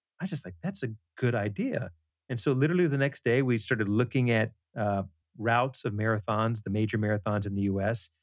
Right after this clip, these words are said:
We figured out what zip codes they go through. We looked at data and, and found people who lived in those zip codes, people who lived in the surrounding zip codes. And what we were looking for was any evidence that older Americans were more likely to die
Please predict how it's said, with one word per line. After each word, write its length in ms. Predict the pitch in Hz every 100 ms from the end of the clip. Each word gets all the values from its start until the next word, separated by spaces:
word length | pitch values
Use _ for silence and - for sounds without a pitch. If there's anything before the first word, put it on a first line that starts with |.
| _ -
We 60 | 107
figured 260 | 123 113
out 160 | 113 113
what 160 | 117
zip 240 | 95 117 107 -
codes 200 | 107 -
they 120 | 107
go 180 | 107 98
through. 420 | - 104 110 127 _ _ -
We 80 | 113
looked 300 | 107 117 123
at 120 | 107
data 320 | 107 110 113
and, 260 | 113 101 101
and 180 | 110 95
found 280 | 110 110
people 180 | 123 117
who 140 | 101 101
lived 400 | 104 117 107 - _
in 160 | 131 127
those 200 | 123 110
zip 200 | 113 104
codes, 420 | - 104 120 - _ _ _
people 160 | 123 101
who 120 | 107
lived 220 | 104 101
in 140 | - 104
the 80 |
surrounding 640 | 98 104 98 107 139 165 123
zip 220 | 107 -
codes. 360 | 95 92 113 - _ _ -
And 120 | 113
what 140 | 147 185
we 80 | 139
were 100 | 127
looking 380 | 160 214 220
for 240 | 196 131 117
was 160 | 107 -
any 280 | 143 156 156
evidence 500 | 135 139 127 110 107
that 240 | 113 107 - _ _ _ _ -
older 380 | 143 165 170
Americans 600 | 131 110 98 98 107 117 - _ -
were 80 | 110
more 260 | 110 135 127
likely 400 | 120 120 - 104
to 120 | 104
die 600 | 92 117 127 107 92 98